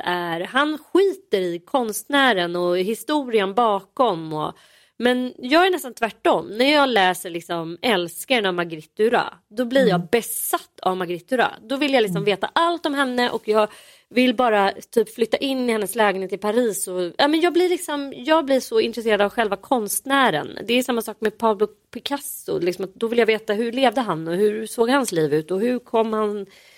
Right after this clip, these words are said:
Speaker 1: att bli den här konstnären och hur, liksom så.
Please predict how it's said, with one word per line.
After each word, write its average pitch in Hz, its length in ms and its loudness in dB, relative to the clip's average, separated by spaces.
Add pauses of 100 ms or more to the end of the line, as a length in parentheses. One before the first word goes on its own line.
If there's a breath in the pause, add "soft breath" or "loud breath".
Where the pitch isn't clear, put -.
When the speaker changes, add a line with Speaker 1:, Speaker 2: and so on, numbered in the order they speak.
(300 soft breath)
Speaker 1:
att 214 220 -4
bli 254 280 4
den 202 140 2
här 175 100 2
konstnären 185 840 -2
och 190 100 -2
hur, 214 220 0 (400)
liksom 180 240 2
så. - 220 -14